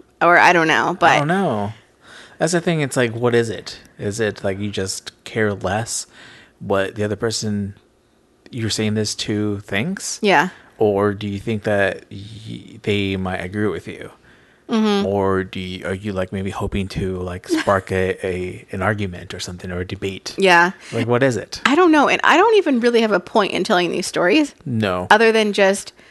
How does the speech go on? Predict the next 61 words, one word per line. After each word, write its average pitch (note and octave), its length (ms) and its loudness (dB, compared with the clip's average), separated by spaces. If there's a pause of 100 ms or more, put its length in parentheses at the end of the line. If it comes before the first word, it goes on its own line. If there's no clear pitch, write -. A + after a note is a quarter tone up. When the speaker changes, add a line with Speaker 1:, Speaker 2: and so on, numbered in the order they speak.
Speaker 2:
Just - 100 -6
Speaker 1:
like, F#3 140 4
Speaker 2:
that F2+ 160 2
it E2+ 80 0
happened. G#2 300 -2
Speaker 1:
just A#3+ 140 4
that C4 120 6
it A3+ 80 2
happened. A#3 320 4
And G3+ 140 4
I'm G3 180 4
wondering G3+ 300 4
if, G3 140 -2
like, F#3 180 0
this - 240 -4
has F#3+ 180 -4
happened F3 260 0
to - 80 -2
other E3+ 140 -2
people. - 240 0
I'm A3 120 4
sure D#4+ 140 6
it - 80 -2
does. - 460 2
Speaker 2:
I'm A2 80 -2
Speaker 1:
I'm G#2+ 40 -2
Speaker 2:
sure. - 300 2
Speaker 1:
sure D4 340 4
it F3 100 0
does. - 260 0
It's G#3 140 -2
just, A#3+ 180 2
Speaker 2:
Oh, A3 40 6
Speaker 1:
it, F3 60 4
Speaker 2:
yeah. - 120 -4 (420)
Speaker 1:
it's G#3+ 180 0
such A#3 240 0
an C4+ 140 4
awkward G3 500 2
situation F#3+ 640 0 (380)
to G#3 80 -2
be G#3+ 200 2
in F#3 140 4
unless G3 640 2
you're, G3 200 2
like, F#3 400 2 (500)
ready F#3 400 4
to F3 480 2
be F3 100 0
like, E3+ 120 2
"Okay, F#3+ 140 -2
actually, F#3 300 2
let F3 120 0
me F3 80 0
have F3 160 -2
a D#3+ 80 -2
conversation F3+ 460 -4
with E3 120 -8
you D3 80 0
about - 240 -2
this." - 300 -6